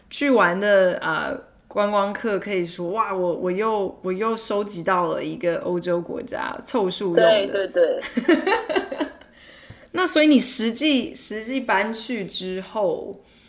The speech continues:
Speaker 1: 的感觉是如何呢？从台北，然后你之前，你之前M B A是在，是在西班牙吗？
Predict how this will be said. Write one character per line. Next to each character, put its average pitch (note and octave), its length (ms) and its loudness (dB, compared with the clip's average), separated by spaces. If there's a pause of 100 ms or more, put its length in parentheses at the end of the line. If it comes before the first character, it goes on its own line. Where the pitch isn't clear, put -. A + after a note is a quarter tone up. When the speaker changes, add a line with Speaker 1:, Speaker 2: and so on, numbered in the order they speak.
(240)
Speaker 1:
的 G3 140 -4
感 D#3 340 -6
觉 D#3 540 -8
是 G3+ 200 -12
如 E3+ 240 -6
何 - 340 -10
呢？ - 280 -10
从 F#3 420 -6 (440)
台 F3+ 260 -4
北， F3+ 300 -2
然 E3+ 120 -4
后 F#3 360 -4
你 G3 120 -6
之 A#3+ 100 -4
前， A#3 420 0
你 G#3 120 -4
之 B3+ 140 -4
前 A3 240 0
M F#3+ 160 -2
B G#3 160 -4
A G3+ 80 0
是 G3+ 220 -8
在， F3 520 -2 (360)
是 - 120 -12
在 C#4+ 140 4
西 B3+ 160 -2
班 A#3+ 160 2
牙 F3+ 160 0
吗？ D#3+ 300 -8